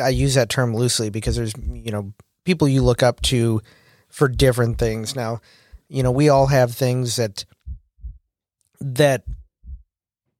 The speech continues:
we do that aren't so good, and hopefully more, we do more good than, than not. Um, Eddie had his demons, uh, with alcohol and whatnot, but the gift of, of his guitar playing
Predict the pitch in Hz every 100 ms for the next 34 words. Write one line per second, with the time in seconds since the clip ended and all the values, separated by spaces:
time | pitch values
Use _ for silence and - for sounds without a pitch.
0 | _ _ _ _ - - - 165 156 131
1 | 160 156 139 127 - 175 190 175 - 170
2 | 156 165 170 143 131 123 120 151 202 175
3 | 147 151 156 156 - _ 147 147 143 147
4 | 127 143 139 127 131 120 117 107 101 117
5 | 110 110 120 113 110 120 113 95 - -
6 | _ _ _ _ _ 123 120 113 117 -
7 | - 160 180 170 160 135 151 160 120 92
8 | - - _ _ _ - 120 113 104 101
9 | 107 107 127 131 131 135 120 120 139 107
10 | 117 107 - 143 135 - - - _ _
11 | _ _ _ _ 139 117 151 165 - 135
12 | 120 113 - _ _ _ - 135 123 151
13 | 123 127 - 156 165 - 123 98 95